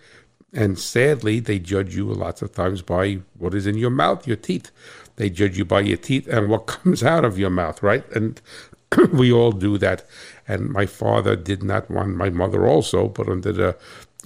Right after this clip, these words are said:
uh, guidance of my father, did not want us to face, uh, some obstacles in life that could have been avoided by having braces. So the reason why I'm telling you that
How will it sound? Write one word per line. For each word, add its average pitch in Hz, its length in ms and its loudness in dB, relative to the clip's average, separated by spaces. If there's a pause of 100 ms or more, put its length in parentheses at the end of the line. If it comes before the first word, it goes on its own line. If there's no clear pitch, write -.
uh, 95 160 -2
guidance 95 500 -4
of 90 160 -6
my 95 120 -2
father, 95 400 -2
did 92 280 -6
not 98 240 -2
want 101 240 -2
us 101 160 -6
to 90 180 -8
face, - 680 -2 (420)
uh, 98 440 0 (380)
some 92 380 -4
obstacles 98 680 -2
in 95 100 -4
life 95 320 -2
that - 140 -8
could 98 140 -6
have 92 100 -8
been 95 120 -4
avoided 92 480 -4
by 92 160 0
having 90 300 -4
braces. 139 540 0 (340)
So 131 180 4
the 123 100 6
reason 165 500 4
why 151 180 4
I'm 127 160 2
telling 180 420 4
you 92 140 2
that 85 340 -2